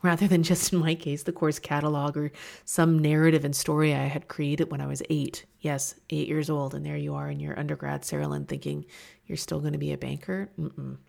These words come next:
Mm-mm. Universe did not have that open for me at that time. And I realized, man, I really didn't want it. And so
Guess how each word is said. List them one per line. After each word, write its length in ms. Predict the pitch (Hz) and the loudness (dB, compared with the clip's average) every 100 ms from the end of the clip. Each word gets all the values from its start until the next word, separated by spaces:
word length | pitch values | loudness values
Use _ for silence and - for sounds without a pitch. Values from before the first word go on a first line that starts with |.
| _ _ _ _ - | _ _ _ _ -4
Mm-mm. 520 | 196 214 165 156 156 - - - - - - | -4 0 0 0 -2 -8 -20 -20 -20 -18 -2
Universe 380 | 170 170 165 165 | 2 4 4 2
did 120 | 160 | 0
not 180 | 156 151 | 0 0
have 200 | 156 160 | -4 -2
that 160 | 147 | -2
open 240 | 147 156 147 | -2 -4 -6
for 160 | 156 | -2
me 180 | 147 156 | 0 0
at 100 | 151 | -2
that 180 | 131 131 | -8 -10
time. 380 | - 139 139 139 _ _ _ _ _ _ | -8 -6 -6 -10 _ _ _ _ _ _
And 120 | 156 | -8
I 60 | 143 | -6
realized, 480 | 143 147 139 131 - | -4 -2 -4 -6 -8
man, 240 | 151 139 | -8 -8
I 80 | - | -10
really 240 | - 76 | -10 -10
didn't 280 | 73 - 62 | -10 -10 -10
want 200 | 65 73 | -8 -10
it. 100 | 73 _ _ _ _ _ _ _ _ _ _ | -12 _ _ _ _ _ _ _ _ _ _
And 100 | 175 | -4
so 360 | - 175 170 | 6 6 6